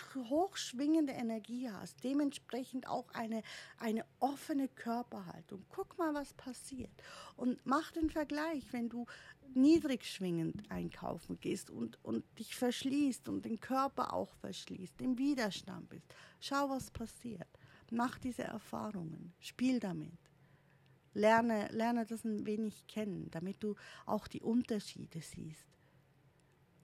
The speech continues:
Und dann triff eine kraftvolle, intensive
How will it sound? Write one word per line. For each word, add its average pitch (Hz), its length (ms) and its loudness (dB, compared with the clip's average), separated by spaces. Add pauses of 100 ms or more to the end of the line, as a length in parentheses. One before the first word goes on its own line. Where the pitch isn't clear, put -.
(460)
Und 180 420 2 (140)
dann 190 480 2 (1200)
triff - 320 0
eine 180 240 0
kraftvolle, 190 920 -6
intensive 165 840 -4